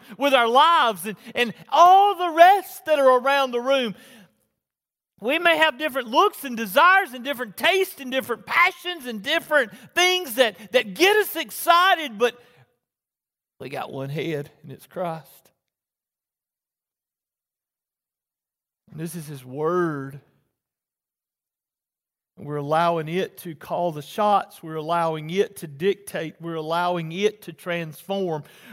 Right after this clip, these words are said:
We're allowing it to convict and to take the things that do not edify and do not build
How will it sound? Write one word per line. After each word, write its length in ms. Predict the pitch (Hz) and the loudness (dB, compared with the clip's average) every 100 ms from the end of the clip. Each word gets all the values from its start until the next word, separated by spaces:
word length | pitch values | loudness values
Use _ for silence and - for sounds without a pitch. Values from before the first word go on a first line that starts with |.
| 151 | -2
We're 180 | 185 | 2
allowing 640 | 185 165 165 185 180 170 160 | 2 2 2 2 0 -4 -8
it 360 | 202 220 - | -2 -2 -2
to 180 | - 196 | -10 -10
convict 840 | - 170 143 117 - 208 226 - 180 | -8 -10 -10 -10 -2 0 -2 -6 -10
and 140 | 165 | -8
to 160 | 160 143 - - _ | -8 -12 -14 -20 _
take 280 | - 208 - | -4 -2 -2
the 100 | 196 | -10
things 460 | - 202 196 170 | -6 -4 -4 -4
that 260 | 143 160 151 | -2 -2 -4
do 220 | 196 247 | -6 -4
not 360 | 220 208 175 - _ _ _ _ _ _ - | 0 0 -2 -6 _ _ _ _ _ _ -2
edify 640 | 226 208 175 190 185 170 | 0 0 0 0 2 0
and 200 | 165 160 | -4 -8
do 260 | 160 262 277 | -4 -4 0
not 380 | 254 208 165 | 2 2 0
build 300 | 160 220 202 | 0 2 2